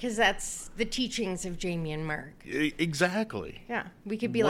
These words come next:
Speaker 1: like fucking prophets
Speaker 2: Yes.
Speaker 1: of Urban
Speaker 2: What,
Speaker 1: Dictionary.
Speaker 2: what better way to end it? So I think yes.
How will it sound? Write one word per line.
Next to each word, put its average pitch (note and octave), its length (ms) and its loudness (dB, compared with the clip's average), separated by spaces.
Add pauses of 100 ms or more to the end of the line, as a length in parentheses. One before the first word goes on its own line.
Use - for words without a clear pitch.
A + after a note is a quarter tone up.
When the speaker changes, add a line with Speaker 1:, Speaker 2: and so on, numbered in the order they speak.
Speaker 1:
like - 40 -16
fucking A3 380 -4
prophets - 680 2
Speaker 2:
Yes. F#3+ 200 6
Speaker 1:
of - 100 -2
Urban F#3+ 220 0
Speaker 2:
What, F3 60 -2
Speaker 1:
Dictionary. B2 680 0
Speaker 2:
what C#3+ 240 0
better C3+ 260 2
way B2+ 200 4
to A2+ 120 4
end G2 220 -2
it? - 220 -10
So G#2+ 520 -2
I D3 180 6
think D3 360 0
yes. G#2+ 500 0